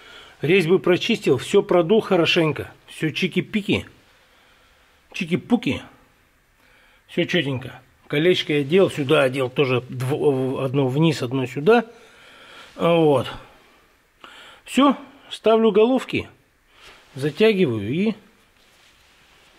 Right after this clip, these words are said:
и в бой. Так, ну что, друзья, все я сложил, эту сторону. Вся сторона собрана.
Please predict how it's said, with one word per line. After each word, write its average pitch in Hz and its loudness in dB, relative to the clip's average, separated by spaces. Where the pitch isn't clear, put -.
и 165 -4
в 139 -6
бой. 127 -2
Так, 190 2
ну 175 0
что, 233 0
друзья, 127 -6
все 180 2
я 165 4
сложил, 190 -2
эту 131 -16
сторону. 123 -4
Вся 139 -10
сторона 139 -6
собрана. 170 -2